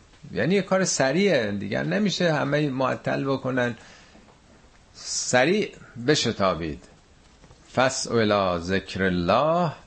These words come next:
به یاد خدا بشتابید. خود نماز جمعه یعنی یاد خدا،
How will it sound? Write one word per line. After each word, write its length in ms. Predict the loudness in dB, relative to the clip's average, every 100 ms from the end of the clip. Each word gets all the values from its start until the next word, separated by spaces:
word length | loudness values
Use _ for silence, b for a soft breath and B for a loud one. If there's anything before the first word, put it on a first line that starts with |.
| _ _ _ _ _ -18 -4
به 100 | 0
یاد 420 | 2 2 2 0
خدا 360 | -2 2 2 2
بشتابید. 760 | 0 -6 -6 -6 -6 -8 -14 -10
خود 200 | -4 -2
نماز 380 | 0 2 2 0
جمعه 320 | 0 -2 0
یعنی 180 | 0 0
یاد 260 | 0 0 0
خدا، 400 | 0 0 0